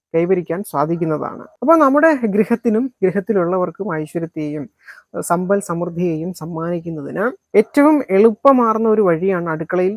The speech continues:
ആ, പാലിക്കേണ്ടുന്ന ഈ ശീലങ്ങളെന്ന് പറയുന്നത്. അപ്പൊ ഈ ശീലങ്ങൾ നിങ്ങളുടെ ഗൃഹത്തിൽ പതിവാക്കുകയാണെങ്കിൽ അതിന്റെ ആ ഒരു ഫലം മികച്ച രീതിയിൽ നിങ്ങൾക്ക് നേടുവാൻ സാധിക്കുന്നതാണ്. ലക്ഷ്മി ദേവിയുടെ അനുഗ്രഹം നിരന്തരം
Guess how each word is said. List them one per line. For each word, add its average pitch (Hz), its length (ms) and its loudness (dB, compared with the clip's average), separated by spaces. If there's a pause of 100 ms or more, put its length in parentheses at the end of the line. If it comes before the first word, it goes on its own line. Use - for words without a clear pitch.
(420)
ആ, - 60 2 (160)
പാലിക്കേണ്ടുന്ന 175 640 0 (120)
ഈ - 20 -4 (100)
ശീലങ്ങളെന്ന് 156 560 0
പറയുന്നത്. - 380 -8 (220)
അപ്പൊ 240 120 4 (100)
ഈ - 20 4 (120)
ശീലങ്ങൾ 277 420 4 (460)
നിങ്ങളുടെ 208 380 2
ഗൃഹത്തിൽ 208 360 -4 (140)
പതിവാക്കുകയാണെങ്കിൽ 175 1080 0 (340)
അതിന്റെ 226 240 6
ആ 214 100 8
ഒരു 220 80 2 (100)
ഫലം 202 280 0
മികച്ച 202 260 -2 (100)
രീതിയിൽ 226 360 2
നിങ്ങൾക്ക് 185 340 -2 (600)
നേടുവാൻ 214 340 6 (160)
സാധിക്കുന്നതാണ്. 190 680 -2 (100)
ലക്ഷ്മി 202 360 -4
ദേവിയുടെ 190 380 0
അനുഗ്രഹം 175 440 -4
നിരന്തരം 214 420 2